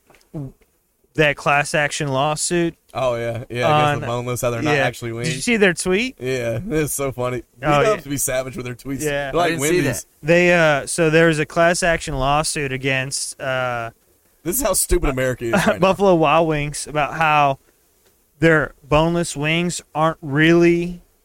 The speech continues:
Speaker 1: chicken wings. They're just chicken breasts, cut up chicken nuggets, essentially. Someone's, someone created a class action lawsuit. So
Speaker 3: Drumsticks aren't wings.
Speaker 1: but so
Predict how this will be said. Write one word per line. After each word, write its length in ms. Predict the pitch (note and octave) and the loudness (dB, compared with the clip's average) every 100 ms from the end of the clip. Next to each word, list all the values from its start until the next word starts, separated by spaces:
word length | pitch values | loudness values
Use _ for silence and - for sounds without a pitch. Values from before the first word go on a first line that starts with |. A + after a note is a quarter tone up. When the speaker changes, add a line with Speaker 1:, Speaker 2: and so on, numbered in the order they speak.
| - | -10
Speaker 1:
chicken 480 | - F3+ F#3+ F3+ F3 | -2 0 0 0 0
wings. 580 | F#3+ G#3 A3 - - _ _ | 0 -2 -6 -10 -14 _ _
They're 120 | D#3+ C#3+ | 0 0
just 260 | C#3 - | 0 -6
chicken 380 | - F3+ E3 C#3+ | -2 0 0 0
breasts, 480 | B2+ D3 E3+ - - | 2 4 2 -2 -6
cut 160 | E3+ | 0
up 160 | D#3+ D3+ _ _ _ _ - | 0 0 _ _ _ _ -14
chicken 280 | - D#3+ C#3+ | -10 -6 -2
nuggets, 480 | C3+ C3 A#2+ - | -2 -2 -10 -14
essentially. 460 | - - B2+ - A#2+ | -14 -12 -12 -8 -6
Someone's, 360 | - G3+ G3 E3 _ - - | 0 0 0 -4 _ -20 -12
someone 200 | - A3 | -4 -2
created 260 | - G#3+ E3+ | 2 2 2
a 40 | |
class 360 | - D#3 D#3 F3 | 2 0 0 0
action 260 | D#3 - | -2 -4
lawsuit. 560 | C3+ B2+ D3 - A2+ G#2+ _ - | -4 -2 -4 -6 -10 -12 _ -8
So 120 | D3 | -4
Speaker 3:
Drumsticks 440 | E3+ - G3+ D#3 D3 | -2 -2 -6 -6 -6
aren't 160 | B2+ | -8
wings. 500 | G#2+ G#2+ G2 - - _ _ - | -10 -14 -14 -18 -20 _ _ 0
Speaker 1:
but 220 | E3 D3+ | 0 0
so 400 | - F3+ E3+ | 0 2 2